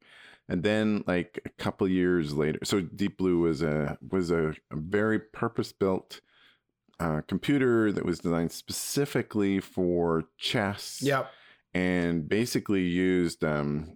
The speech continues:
Speaker 1: like, it's kinda like the Monte Carlo system of, um, of, uh, of chess.
Speaker 2: Right.
Speaker 1: So, um, if you know anything about statistics,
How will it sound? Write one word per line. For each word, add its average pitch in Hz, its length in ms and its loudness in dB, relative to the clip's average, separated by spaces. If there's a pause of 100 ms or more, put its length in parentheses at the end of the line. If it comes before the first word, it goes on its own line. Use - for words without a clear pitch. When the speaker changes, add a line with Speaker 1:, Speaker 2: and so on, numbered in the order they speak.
(120)
Speaker 1:
like, - 140 -4 (120)
it's - 360 -6
kinda 135 220 -2
like 101 220 -2
the 76 360 0
Monte 80 420 0
Carlo 76 580 0
system - 640 -4
of, 64 520 -6 (480)
um, 64 680 -4 (800)
of, 69 340 -6
uh, 52 300 -6 (360)
of - 220 -6
chess. - 680 -6 (160)
Speaker 2:
Right. 139 280 0
Speaker 1:
So, 92 420 2
um, 82 440 0 (140)
if 95 340 -2
you 104 100 2
know 95 200 2
anything 92 240 0
about 76 240 0
statistics, - 760 -4